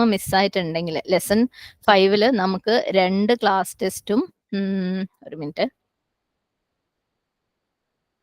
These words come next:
ലെസൺ ഫൈവില് രണ്ട് ക്ലാസ് ടെസ്റ്റ്, രണ്ട് എക്സർസൈസ്, ഒരു ഫൈനൽ ടെസ്റ്റ്. ഉം. പിന്നെ ഒരു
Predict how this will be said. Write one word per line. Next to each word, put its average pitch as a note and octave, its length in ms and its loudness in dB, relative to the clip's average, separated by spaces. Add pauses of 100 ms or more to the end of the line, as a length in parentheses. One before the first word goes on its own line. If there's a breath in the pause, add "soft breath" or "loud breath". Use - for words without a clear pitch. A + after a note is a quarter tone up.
(2000)
ലെസൺ G3+ 260 2
ഫൈവില് G3+ 380 6 (220)
രണ്ട് G3+ 340 2
ക്ലാസ് G3+ 480 0
ടെസ്റ്റ്, - 440 0
രണ്ട് G3+ 380 2
എക്സർസൈസ്, G3+ 800 0 (120)
ഒരു G3+ 160 2
ഫൈനൽ E3 460 -2
ടെസ്റ്റ്. - 380 -10 (300)
ഉം. A3 140 0 (680 soft breath)
പിന്നെ A3 200 -2
ഒരു A3+ 200 6